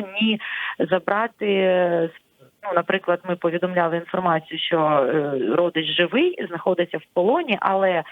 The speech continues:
для того, щоб його, його забрати, вам треба приїхати, оскільки обміну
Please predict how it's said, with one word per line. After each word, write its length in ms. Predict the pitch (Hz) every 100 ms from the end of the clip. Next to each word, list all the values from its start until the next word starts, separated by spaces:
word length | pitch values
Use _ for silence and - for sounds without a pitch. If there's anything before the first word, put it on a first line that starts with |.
| - -
для 60 | 185
того, 280 | - 180 170
щоб 240 | - 170
його, 240 | 170 160 175
його 280 | 185 180
забрати, 500 | 170 175 160 294 370 185
вам 180 | 214 240
треба 280 | 208 202 190
приїхати, 540 | - 202 185 156 147
оскільки 500 | 156 156 - 180 -
обміну 580 | 165 208 196 - 160 156